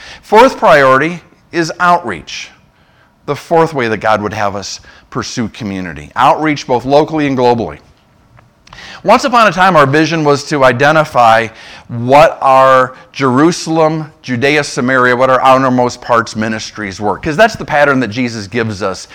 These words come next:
in Acts one, verse eight. And we kinda did for a while. Jerusalem was, was Mead, and we used to have some Mead outreach in Plainview.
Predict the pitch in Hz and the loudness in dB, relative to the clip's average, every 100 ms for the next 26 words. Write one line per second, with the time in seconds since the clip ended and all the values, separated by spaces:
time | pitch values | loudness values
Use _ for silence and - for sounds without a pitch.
0 | - - 135 131 123 117 - 117 104 101 | -20 -12 -6 -2 -2 -2 -2 -4 -4 -6
1 | 92 92 71 - - _ _ _ _ _ | -6 -10 -10 -20 -20 _ _ _ _ _
2 | - 370 359 277 294 254 180 220 185 226 | -4 -2 -2 0 0 0 2 0 0 2
3 | 226 190 190 196 277 233 _ _ _ _ | 4 6 4 4 -2 -12 _ _ _ _
4 | _ _ _ _ - 175 165 185 190 208 | _ _ _ _ -6 2 4 4 2 0
5 | 190 160 156 135 - - - 156 127 135 | 2 2 0 -2 -10 -14 -2 -2 0 -2
6 | 143 165 196 180 143 139 143 147 135 123 | 0 0 0 0 -2 -4 -4 -4 -4 -4
7 | 127 131 131 135 135 131 123 120 - 120 | -4 0 0 0 -2 -6 -6 -8 -6 -6
8 | 117 117 143 180 | -4 -4 -4 -6